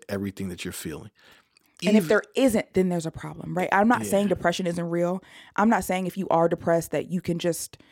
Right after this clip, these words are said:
Speaker 2: "Oh, no, you're not." No, if you are diagnosed with depression,
Speaker 1: Yeah.
Speaker 2: by all means, honey, drug, therapy, whatever you gotta do, a per-, a prescription,
Speaker 1: Yeah,
Speaker 2: not, like,
Speaker 1: prescription.
Speaker 2: abuse.
Speaker 1: Right, right, right.
Speaker 2: Whatever path is appropriate, I want you to take it. I see a therapist every other week.
Speaker 1: Yeah.
Speaker 2: Like, I'm not,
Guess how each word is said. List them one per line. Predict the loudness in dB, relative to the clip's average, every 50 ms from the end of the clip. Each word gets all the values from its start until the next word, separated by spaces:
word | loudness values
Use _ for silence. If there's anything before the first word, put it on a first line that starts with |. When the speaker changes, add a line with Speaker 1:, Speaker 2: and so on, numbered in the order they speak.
| -20 -20 -12 -2 4
Speaker 2:
"Oh, | 6 6 8
no, | 8 6 6
you're | 4 4 2
not." | 0 0
No, | 2 2 2 4 2
if | 2 2 2
you | 2 2 4
are | 4 4 4
diagnosed | 4 2 2 2 2 2 2 2 0 0 0 0
with | -2
depression, | -2 -2 0 -2 -2 0 0 -2 -2 -2
Speaker 1:
Yeah. | -2 -4 -6 -8 -10 -18 _ _ _ _ _ _ _ _ _ -2
Speaker 2:
by | 2 2 4
all | 4 4 4 2 2
means, | 2 0 -2 -2 -4
honey, | -4 -4 -4 -6 -8 -10 -12 _ _ _ _ _ _ -2
drug, | 2 4 6 8 8 6 6 2 _ 2
therapy, | 4 4 4 2 2 2
whatever | 4 6 6 6 6 6
you | 6 6
gotta | 6 6 6 6
do, | 4 4 2 2 2 0 -2 -4 -4
a | -4
per-, | -2 -2 -4 -4 -4 -6 -8
a | -8 -8 -8 _ _ _ _ _ _
prescription, | -10 -10 -8 -8 -10 -10 -10 -12 -14 -6
Speaker 1:
Yeah, | -4 -4 -4
Speaker 2:
not, | -4
like, | -4
Speaker 1:
prescription. | -4 -4 -4 -4 -4 -4 -4 -6
Speaker 2:
abuse. | -6 -8 -8 -10
Speaker 1:
Right, | -10 -10 -10 -10
right, | -12 -14 -14
right. | -16 -20 _ _ _ _ _ _ _ _
Speaker 2:
Whatever | -2 2 4 4 6 6 6 6 4 4 2
path | 0 -2 -2 0 0 0 0
is | 0 -2
appropriate, | -2 -2 -2 -4 -2 -2 -4 -4 -2 0
I | 0 2
want | 2 0 0 0
you | 0 -2
to | 0
take | -2 -4 -4 -4
it. | -6
I | -4 -6 -4
see | -4 -2 -2 -2
a |
therapist | 0 0 -2 -2 -2 -4 -4 -2 -2
every | 0 0 2 0
other | 0 0 -2 -2
week. | -4 -6 -8 -10 -12 -12 -10
Speaker 1:
Yeah. | -10 -10 -10 -12 -10
Speaker 2:
Like, | -8 -6 -2
I'm | 0 2 2
not, | 2 2 0 -2 -4